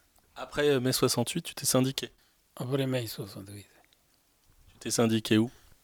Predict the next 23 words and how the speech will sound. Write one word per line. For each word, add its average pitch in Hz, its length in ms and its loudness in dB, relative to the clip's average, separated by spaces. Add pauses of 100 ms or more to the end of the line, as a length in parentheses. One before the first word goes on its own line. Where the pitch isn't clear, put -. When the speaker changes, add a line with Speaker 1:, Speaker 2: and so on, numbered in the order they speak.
Speaker 2:
L'entreprise 127 560 -2
Marc, 143 200 -2
C 123 220 -2
G, 117 260 -2
le 139 120 0
C 151 180 0
G 143 140 0
T. - 160 -12 (1300)
Speaker 1:
Et 120 80 -8
politiquement, 120 920 -2
tu 101 420 -4
étais 95 180 -8
plutôt - 280 -4
proche 117 340 -4
de, 95 280 -4
du 92 120 -14
Parti 92 240 -6
communiste ? 113 480 -2 (100)
Speaker 2:
Hmm, 117 520 -8
plutôt, 127 500 -4
oui, 156 160 -8 (760)
à 135 60 -16
l'époque. 123 460 -10